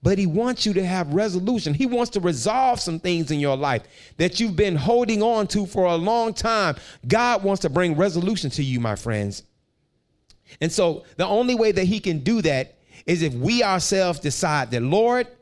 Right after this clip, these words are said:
I'm gonna face these situations that I've been running from." See, because we talked about this last time,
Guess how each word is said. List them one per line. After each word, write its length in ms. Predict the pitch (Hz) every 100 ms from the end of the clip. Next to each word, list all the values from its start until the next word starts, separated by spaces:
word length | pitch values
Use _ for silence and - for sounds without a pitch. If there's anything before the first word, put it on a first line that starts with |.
| _ _ _ -
I'm 100 | 185
gonna 240 | 160 123
face 360 | - 214 220 -
these 260 | 175 185
situations 680 | - 180 156 147 160 165 123
that 120 | 139
I've 160 | 139 127
been 200 | 135 127
running 260 | 123 107
from." 420 | 90 107 92 90 - _ _ _ _ _ _
See, 140 | - 233
because 340 | 220 269 262
we 80 | 254
talked 300 | 294 269 233
about 240 | 247 233
this 140 | 247 240
last 260 | 247 220
time, 340 | - 139 98